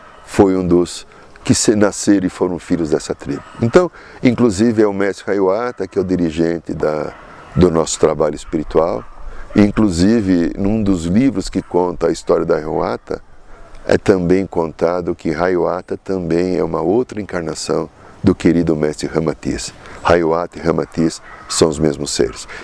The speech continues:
E dentro desse conceito, nós aprendemos então, por exemplo,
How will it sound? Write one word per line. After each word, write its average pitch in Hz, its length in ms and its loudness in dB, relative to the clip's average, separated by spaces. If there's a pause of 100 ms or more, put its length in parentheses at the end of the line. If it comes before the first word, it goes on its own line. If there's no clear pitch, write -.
(100)
E 196 240 4 (100)
dentro 113 720 2
desse 87 300 -2
conceito, 92 720 0
nós 131 160 0
aprendemos 92 640 -2
então, 90 320 0
por 107 160 -2
exemplo, 73 340 -2